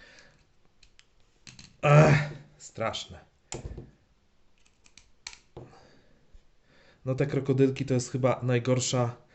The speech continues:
jedne z gorszych, jakie w życiu widziałem.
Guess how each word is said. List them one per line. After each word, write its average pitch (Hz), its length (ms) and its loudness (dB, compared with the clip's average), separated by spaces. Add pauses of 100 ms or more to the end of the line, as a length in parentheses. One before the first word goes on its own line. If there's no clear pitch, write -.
(260)
jedne 147 340 6
z - 60 4
gorszych, 139 380 2
jakie 131 220 0
w 123 40 0
życiu 131 260 -4
widziałem. 120 600 0